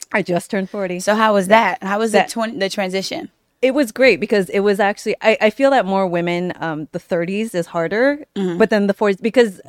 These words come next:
Speaker 1: as you get older, you just really care less and
Speaker 2: Mm-hmm.
Speaker 1: less, and you become more of who you are and just really embracing that.
Speaker 2: Mm-hmm.
Speaker 1: And so I loved it. And I'm
Speaker 2: Okay.
Speaker 1: really excited for this decade, where when I turned thirty, there was that moment of panic, like,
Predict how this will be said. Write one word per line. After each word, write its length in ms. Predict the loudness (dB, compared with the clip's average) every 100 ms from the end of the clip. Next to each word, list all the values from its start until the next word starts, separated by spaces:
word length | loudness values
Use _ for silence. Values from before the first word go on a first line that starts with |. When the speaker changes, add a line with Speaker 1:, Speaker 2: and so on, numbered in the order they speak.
| -2
Speaker 1:
as 160 | -2 0
you 60 |
get 100 | -2
older, 180 | 0 0
you 180 | -2 -4
just 160 | -6 -4
really 220 | -4 -4
care 220 | -6 -10
less 240 | -8 -8 -8
and 100 | -4
Speaker 2:
Mm-hmm. 80 | -2
Speaker 1:
less, 240 | -2 -4
and 100 | -6
you 60 | -6
become 320 | -10 -10 -10
more 320 | -8 -6 -8
of 80 | -12 -20 _ _
who 100 | -8
you 200 | -4 -4
are 100 | -4
and 80 | -6
just 140 | -8
really 180 | -8 -6
embracing 560 | -6 -8 -12 -12 -8 -4
that. 280 | -2 -2
Speaker 2:
Mm-hmm. 80 | -6 -16
Speaker 1:
And 160 | -8 -4
so 260 | 0 0 -2 _ -2
I 100 | 2
loved 280 | 2 2 -2
it. 180 | -8 _
And 140 | 2 4
I'm 80 |
Speaker 2:
Okay. 100 | 4
Speaker 1:
really 140 | 4 2
excited 480 | -2 -4 -4 -6 -10
for 280 | -12 -12 -10
this 220 | -10 -10
decade, 380 | -10 -12 -12 -14 -16 -2
where 160 | 2 2
when 140 | 0
I 80 | -4
turned 280 | -4 -6 -2
thirty, 220 | -2 2
there 140 | 2
was 220 | 4 2
that 180 | 2 0
moment 260 | -2 -4 -6
of 140 | -10
panic, 480 | -12 -10 -8 -10 -10
like, 180 | -12